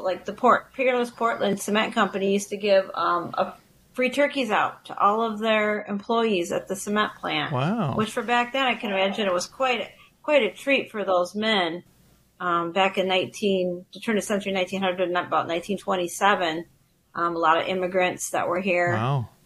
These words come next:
Speaker 1: Um, and the management, uh, just made sure that, uh, regardless of, uh,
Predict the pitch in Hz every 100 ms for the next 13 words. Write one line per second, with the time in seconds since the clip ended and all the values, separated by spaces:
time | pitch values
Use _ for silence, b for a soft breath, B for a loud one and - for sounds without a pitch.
0 | _ - 175 175 175 175 175 185 _ _
1 | - - 202 202 196 196 208 202 208 202
2 | 190 - - 180 175 180 190 202 214 202
3 | 185 - 226 208 196 165 - _ b b
4 | _ - 190 190 170 - 208 202 214 226
5 | 226 247 240 - 208 202 196 190 - 180
6 | 160